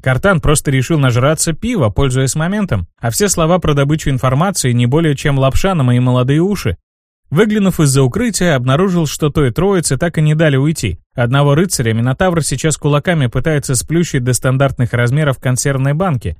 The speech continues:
а второй уже торчит наполовину в нижней части барной стойки. Сверху на неё уже успели опустить толстую решётку, и бармен, скрывшись за ней, спокойно протирает дальше посуду, отвлекаясь только на умудрившихся добраться до небольшого окошка разумных,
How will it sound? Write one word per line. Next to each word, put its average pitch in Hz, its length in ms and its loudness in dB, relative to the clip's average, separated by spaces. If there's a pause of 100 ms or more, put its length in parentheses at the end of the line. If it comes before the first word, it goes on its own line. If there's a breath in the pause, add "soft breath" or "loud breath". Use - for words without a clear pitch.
а 135 140 0
второй 196 340 0
уже 170 160 2
торчит 165 400 -2
наполовину 143 600 0
в 123 60 0
нижней 151 360 0
части 160 340 -2
барной 120 380 0
стойки. 143 460 -2 (200)
Сверху 170 460 0
на 127 80 2
неё 143 280 2
уже 139 180 2
успели 147 360 0
опустить 131 520 -2
толстую 135 420 0
решётку, 120 560 -2
и 117 160 -4
бармен, 131 540 0
скрывшись 127 540 -2
за 117 120 0
ней, 185 300 -2
спокойно 202 580 0
протирает 151 640 0
дальше 147 340 -2
посуду, 131 520 -2
отвлекаясь 113 540 -2
только 131 300 -2
на 120 140 0
умудрившихся 123 680 -2
добраться 120 560 -2
до 110 100 -2
небольшого 113 520 0
окошка 143 400 -4
разумных, 151 480 -2